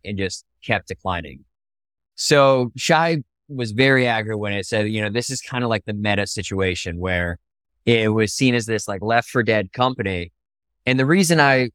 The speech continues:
I started circling Meta and was accumulating because, you know, like, the multiple got so low. So when I'm looking at PayPal now, it's something like, you know, thirteen times forward earnings.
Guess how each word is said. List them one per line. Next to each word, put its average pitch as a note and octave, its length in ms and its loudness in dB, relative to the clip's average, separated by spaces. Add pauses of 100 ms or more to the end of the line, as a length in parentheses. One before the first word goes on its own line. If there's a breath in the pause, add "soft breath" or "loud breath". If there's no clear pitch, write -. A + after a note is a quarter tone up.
I A#2 200 -2 (120)
started A#2+ 340 4
circling A2+ 400 0
Meta A2+ 220 4
and G#2+ 160 0
was G2+ 180 -4
accumulating G#2+ 640 2
because, G2 560 -2 (580)
you A2+ 80 -8
know, G#2 160 -4
like, G#2 300 0
the A#2+ 100 0
multiple C3+ 460 2
got G2+ 240 0
so A#2+ 320 0
low. G2 420 -4 (600)
So - 140 2
when C#3+ 80 6
I'm D#3 100 0
looking F#3+ 200 6
at B2 100 0
PayPal B2 500 0
now, C3 240 2
it's G2+ 120 -4
something E3 200 -6
like, G#2+ 300 -6
you G2+ 100 -14
know, G2 60 -12 (120)
thirteen A#2+ 420 -4
times G#2 360 -6
forward G2+ 360 0
earnings. F2+ 640 -4